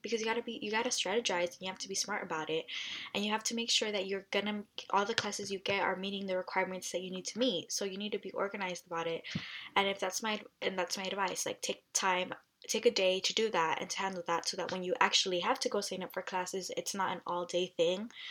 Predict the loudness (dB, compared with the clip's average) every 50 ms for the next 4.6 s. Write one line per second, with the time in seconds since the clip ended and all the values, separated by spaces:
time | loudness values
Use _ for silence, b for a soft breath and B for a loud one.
0 | B B B -2 -2 -2 -2 0 -2 -2 -2 0 0 0 0 0 0 -2 -2 0
1 | -2 -4 -2 -2 0 0 -2 0 0 0 0 0 -2 -2 2 2 2 2 2 -2
2 | -4 -2 -2 -2 -4 -4 -4 -2 -2 -2 -2 -2 -4 -4 -6 -6 -6 -6 -6 -2
3 | -2 -2 0 0 0 0 -2 -2 -2 -4 -8 B B B B B B B B _
4 | _ _ _ _ _ _ -4 -4 -4 -4 -8 -12